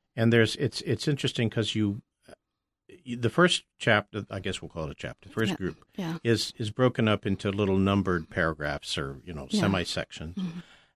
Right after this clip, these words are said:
Speaker 1: And, um, they talk about different subjects. There's
Speaker 2: Mm-hmm.
Speaker 1: no, you know, bridge between them.
Speaker 2: Yeah.
Speaker 1: The other later parts, there's, you know, a constant narrative.
Speaker 2: Yeah.
Speaker 1: The, um,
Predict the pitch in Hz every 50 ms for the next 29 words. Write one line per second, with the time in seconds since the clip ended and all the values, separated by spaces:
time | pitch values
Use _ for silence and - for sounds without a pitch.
0 | _ - 151 117 107 104 101 101 98 - 104 92 90 90 87 85 - _ _ _
1 | _ _ _ _ _ _ _ _ _ _ _ _ _ - - - - 139 139 127
2 | - - 156 147 - - 117 123 117 107 - - 104 98 - 104 98 - - -
3 | 104 90 90 - - - _ _ - - - 285 233 220 180 101 101 98 95 90
4 | 95 - _ - 98 90 76 76 78 - 95 90 80 - - _ - 82 - -
5 | 90 80 78 69 69 69 101 95 95 104 120 123 127 110 101 107 107 107 107 92
6 | _ - 92 87 92 - - - 104 95 92 90 - - - - - - _ -
7 | 104 92 87 82 80 80 _ - - - - - - 85 90 92 95 92 87 82
8 | 80 82 73 - 180 175 165 - _ _ _ _ _ _ _ _ _ _ _ _
9 | _ - 135 127 123 120 120 117 113 110 107 104 101 107